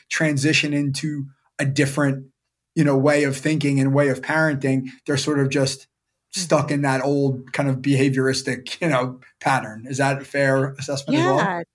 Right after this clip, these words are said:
Speaker 2: No, absolutely. I, I completely agree with you. Um, it's like, yeah, if you just all of a sudden want their solution and their opinion, all that, when they, they aren't used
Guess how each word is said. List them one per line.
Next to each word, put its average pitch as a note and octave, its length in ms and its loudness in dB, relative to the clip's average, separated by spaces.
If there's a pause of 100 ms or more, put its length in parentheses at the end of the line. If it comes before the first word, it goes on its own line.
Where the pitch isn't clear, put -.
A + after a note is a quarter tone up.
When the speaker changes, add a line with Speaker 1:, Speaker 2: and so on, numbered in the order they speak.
(140)
Speaker 2:
No, F4 300 2
absolutely. A#3+ 800 0
I, F#3 300 0
I F#3+ 60 0
completely G3+ 760 -4
agree F#3 420 -2
with A3+ 280 -2
you. D3+ 340 -4 (400)
Um, F3+ 460 0
it's G3+ 280 -2
like, G3 380 0 (320)
yeah, A3 560 2
if G#3+ 160 2
you A#3 140 2
just B3 220 0 (120)
all A#3+ 200 6
of A3+ 120 0
a A3 60 0
sudden G#3+ 680 0
want G3 480 0 (320)
their A3 480 2
solution F#3+ 680 0
and E3 140 -2
their A3+ 200 4
opinion, F3+ 500 -2
all F#3+ 220 0
that, G#3 300 0
when F#3+ 220 -2
they, F#3+ 280 0
they F#3+ 220 2
aren't G3+ 320 0
used G#3 500 -4